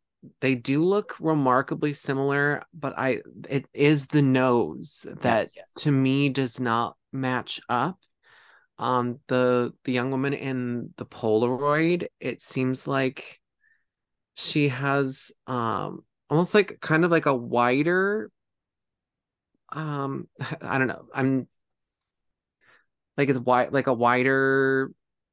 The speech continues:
Speaker 1: end of the nose,
Speaker 2: Mm-hmm.
Speaker 1: like, a, like, a wider tip of the nose. And,
Speaker 2: Yeah.
Speaker 1: and, like, the bridge of her nose seems d-, it isn't quite as,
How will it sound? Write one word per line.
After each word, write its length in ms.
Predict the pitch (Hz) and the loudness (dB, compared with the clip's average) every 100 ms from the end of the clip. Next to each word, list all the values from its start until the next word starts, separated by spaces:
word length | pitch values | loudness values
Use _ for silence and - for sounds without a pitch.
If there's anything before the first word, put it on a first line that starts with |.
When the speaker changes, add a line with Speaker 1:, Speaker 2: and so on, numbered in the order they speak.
| _ | _
Speaker 1:
end 300 | 131 131 151 | -4 0 0
of 100 | 165 | -2
the 80 | 175 | -2
nose, 720 | 175 175 180 202 - - - _ | 0 0 -2 -6 -14 -20 -20 _
Speaker 2:
Mm-hmm. 340 | 117 101 104 85 | -6 -4 -4 -4
Speaker 1:
like, 160 | - | -4
a, 180 | - - _ _ | -6 -10 _ _
like, 160 | 139 131 | -2 0
a 40 | |
wider 300 | 127 127 131 | 2 4 4
tip 260 | 127 151 147 | 0 -2 -4
of 80 | 143 | -4
the 80 | 147 | -2
nose. 520 | 147 151 156 - - _ _ _ _ _ | 0 2 0 -4 -16 _ _ _ _ _
And, 80 | 139 | 0
Speaker 2:
Yeah. 280 | 143 139 139 | 2 4 4
Speaker 1:
and, 120 | 143 135 | 0 2
like, 180 | 135 127 | 0 2
the 100 | 135 | 0
bridge 360 | 123 131 131 | 4 4 4
of 80 | 156 | 2
her 120 | 147 | 2
nose 360 | 160 160 175 170 | 2 2 0 -2
seems 500 | - 165 170 156 - - _ 131 139 | -4 -2 -2 -4 -10 -18 _ -18 -12
d-, 140 | 135 - 76 | -8 -8 0
it 220 | 139 - | 0 2
isn't 360 | 123 143 156 | 2 2 2
quite 260 | - 143 135 | 0 0 2
as, 460 | 131 131 123 - | 2 2 -2 -10